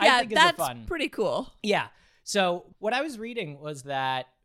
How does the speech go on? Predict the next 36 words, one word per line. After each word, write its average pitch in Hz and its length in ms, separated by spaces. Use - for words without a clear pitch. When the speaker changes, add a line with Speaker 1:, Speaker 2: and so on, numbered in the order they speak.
Speaker 2:
Malcolm 175 340
McLaren, 131 600
who 131 120
was 127 140
their 131 140
manager, 120 720
was 120 760
friends 147 240
with 139 100
Vivienne 127 280
Westwood, 117 460
and 139 160
they 131 100
ran 139 400
this 131 160
boutique - 800
that 160 140
was 143 100
basically 151 720
a, 127 260
like, 117 280
sex - 640
and 156 280
fetish 139 360
shop, 131 380
but 139 180
also 131 360
a 120 40
clothing 143 480
shop 180 480
in 139 260
London, 127 480
ju-, 151 120
just 147 200
called 139 220
Sex. - 580